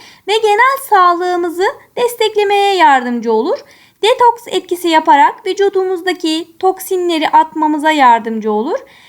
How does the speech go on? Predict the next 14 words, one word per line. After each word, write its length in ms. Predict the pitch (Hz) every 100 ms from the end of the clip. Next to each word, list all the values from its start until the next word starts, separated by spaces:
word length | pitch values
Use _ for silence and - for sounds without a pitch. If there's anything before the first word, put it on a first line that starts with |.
| _ -
Karaciğer 640 | 311 370 403 370 320 311
fonksiyonlarımızı 960 | 311 294 285 302 294 294 294 294 294 320
destekler. 720 | 294 294 - 262 262 262 277 - _ _ _ 311
Lif 200 | 440 453
içeriği 460 | 440 427 403 403
açısından, 720 | 381 381 370 359 359 339 359 - - _ -
e, 160 | 269
zengin 400 | 262 339 339 370
olduğu 400 | 381 359 349 370
için 420 | 370 - 277 294 - _ _
sindirim 540 | - - 359 370 415 453
sistemimizi 760 | 370 - 330 294 277 254 247
düzenler 640 | 247 233 254 247 240 269 494 -
ve 320 | 247 294 302